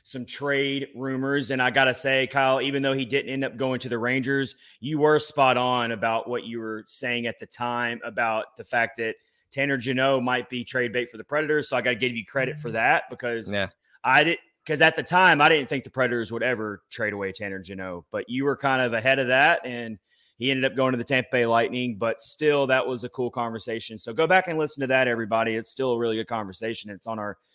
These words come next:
Speaker 1: YouTube channel right now, but we're bringing you on because John Hynes is now being linked as a possible coaching candidate for your head coaching vacancy with the New York Rangers. I gotta ask you first, what are your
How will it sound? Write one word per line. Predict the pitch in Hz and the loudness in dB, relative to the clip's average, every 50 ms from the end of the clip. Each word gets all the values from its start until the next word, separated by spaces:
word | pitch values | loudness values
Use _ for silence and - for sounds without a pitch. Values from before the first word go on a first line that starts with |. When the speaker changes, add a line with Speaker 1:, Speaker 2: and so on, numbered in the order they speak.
| _ _ _ _ - | _ _ _ _ -4
Speaker 1:
YouTube | 113 135 151 143 - 143 127 101 | 0 0 0 0 0 -4 -4 -4
channel | - - 123 113 110 110 | -4 -2 -2 -2 0 0
right | 113 113 113 - | 0 -2 -2 0
now, | 120 120 120 123 | 0 0 2 2
but | 117 95 131 123 120 - - _ _ _ _ _ _ _ _ _ _ | 2 2 2 0 0 -2 -6 _ _ _ _ _ _ _ _ _ _
we're | 117 127 131 | -4 -4 0
bringing | - 180 202 208 208 190 | 4 4 6 6 6 6
you | 180 160 | 6 6
on | 143 143 139 139 139 131 | 6 8 8 6 6 4
because | 131 127 - 139 120 95 | 0 0 0 0 -2 -2
John | 90 131 139 139 147 143 | 2 2 4 4 4 4
Hynes | 139 143 135 135 135 131 117 | 2 2 2 2 2 0 -2
is | 123 110 104 | -4 -6 -2
now | 127 120 123 123 | 0 2 2 2
being | 113 127 123 120 117 113 107 | 0 0 -2 -2 -4 -6 -6
linked | 117 120 123 123 127 _ - - - | -4 -2 -2 -4 -4 _ -14 -14 -10
as | 107 120 117 113 | -8 -8 -6 -8
a | 107 | -10
possible | - - - 123 123 127 - - - 117 120 120 120 117 117 113 - _ _ _ _ _ _ _ _ | -10 -4 0 0 0 0 0 -6 -10 -6 -6 -4 -2 -2 -4 -6 -8 _ _ _ _ _ _ _ _
coaching | - 151 165 180 180 - 170 160 151 143 139 135 127 _ _ _ _ _ | -2 0 0 0 0 0 -4 -2 -2 -2 -2 -4 -6 _ _ _ _ _
candidate | - - 151 151 151 147 143 131 123 127 - - | -12 -4 0 0 2 2 2 2 2 0 0 -2
for | - 123 | -6 -4
your | 123 139 170 180 | -2 0 2 2
head | 170 156 135 - | 4 4 2 2
coaching | - 127 123 120 - 113 110 | 2 0 0 0 -2 -6 -4
vacancy | 107 113 110 - 117 - - - 110 104 110 107 | -2 -2 -4 -4 -6 -12 -12 -10 -10 -8 -8 -8
with | - 117 113 - | -8 -10 -10 -10
the | 113 | -8
New | 113 117 | -8 -4
York | 117 120 117 98 - | -4 -4 -4 -4 -4
Rangers. | 127 127 127 113 117 113 - | -4 -4 -2 -4 -6 -6 -4
I | 127 120 123 | -4 -4 0
gotta | 120 143 151 165 - | 4 6 6 6 6
ask | 135 156 147 139 - - | 4 2 2 0 -2 -8
you | 143 131 | -10 -10
first, | - - 139 131 123 113 - | -6 -6 -4 -4 -4 -6 -4
what | 120 143 175 | -4 -2 -2
are | |
your | 190 180 165 147 135 123 110 | 0 0 0 0 0 0 -2